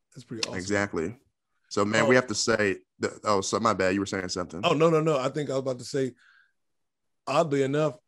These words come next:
Speaker 1: I didn't have very many, uh, negatives about this film. Like,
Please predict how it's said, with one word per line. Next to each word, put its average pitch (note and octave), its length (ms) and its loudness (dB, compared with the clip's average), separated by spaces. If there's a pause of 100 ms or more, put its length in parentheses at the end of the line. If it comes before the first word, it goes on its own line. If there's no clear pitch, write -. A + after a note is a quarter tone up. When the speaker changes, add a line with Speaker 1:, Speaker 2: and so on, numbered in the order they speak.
Speaker 1:
I A#2+ 120 -6
didn't C3 420 -8
have B2 480 -6 (960)
very B2+ 340 -4
many, B2+ 480 -6
uh, G#2+ 400 -10 (320)
negatives A2+ 720 -10 (100)
about G#2+ 300 -14
this C#3 100 -20
film. A2+ 420 -16
Like, A2 200 -20